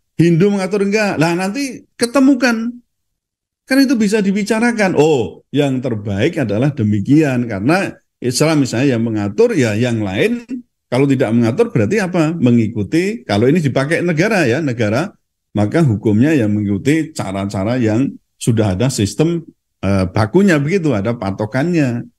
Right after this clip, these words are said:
Jadi kita itu kalau ngomong itu ya jangan, "Loh, terus kitab suci yang mana?" Ya dirembuk gitu loh ya. Dirembuk dalam arti apa? Mana yang mengatur, yang ada pedoman, yang tidak mengatur.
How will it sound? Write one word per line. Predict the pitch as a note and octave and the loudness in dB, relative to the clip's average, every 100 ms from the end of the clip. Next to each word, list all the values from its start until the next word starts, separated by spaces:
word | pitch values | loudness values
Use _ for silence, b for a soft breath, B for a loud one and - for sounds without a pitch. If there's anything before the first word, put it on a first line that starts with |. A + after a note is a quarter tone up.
| _ _ _ _ _ _ | _ _ _ _ _ _
Jadi | D3 A3+ A#3 - _ _ _ | 0 0 -4 -8 _ _ _
kita | - F#3+ G3+ G3+ | -4 -2 0 -2
itu | G#3+ A#3 | -2 -4
kalau | G#3+ G3+ F#3+ | -2 0 0
ngomong | G3 F#3+ F#3+ F#3+ F#3+ | 0 2 2 2 0
itu | A3 | 0
ya | A3 C3+ | 2 2
jangan, | B2+ C3+ | 2 2
"Loh, | D3 D3 | 2 2
terus | - C4+ | 0 -4
kitab | B3 A#3+ B3 | -6 -10 -8
suci | A#3+ - A#3+ | -8 -4 -2
yang | A3+ A#3 | -2 -2
mana?" | C4 B3 A3+ F3 | -2 -2 0 2
Ya | |
dirembuk | C3 A3+ C#4 F#4+ - - G#3+ - - | 2 2 0 -4 -6 -2 -2 -2 -12
gitu | C#3 | -10
loh | A#2 G2+ | -6 -4
ya. | F2+ D3 _ _ _ _ _ _ | -6 -8 _ _ _ _ _ _
Dirembuk | - F#3 F#3 A3 | 0 2 2 0
dalam | E3+ D#3+ E3 | 0 0 -2
arti | F#3 G3+ B3 | -6 -4 -6
apa? | G3 E3 | -2 0
Mana | A#2+ F#3+ A#3+ G#3 | 2 4 4 4
yang | E3 D3+ | 4 2
mengatur, | C#3+ A#2+ G2+ C#3+ A#3 B3+ | 2 0 0 0 0 0
yang | C3+ | 0
ada | B2 B2 A#2+ | 0 -4 -6
pedoman, | A#2+ A2 C3 | -2 0 2
yang | G3 B2 | 2 0
tidak | A#2 C3+ E3+ | -2 -4 -4
mengatur. | F3 G3+ G#3 F3 - | -4 0 2 0 -4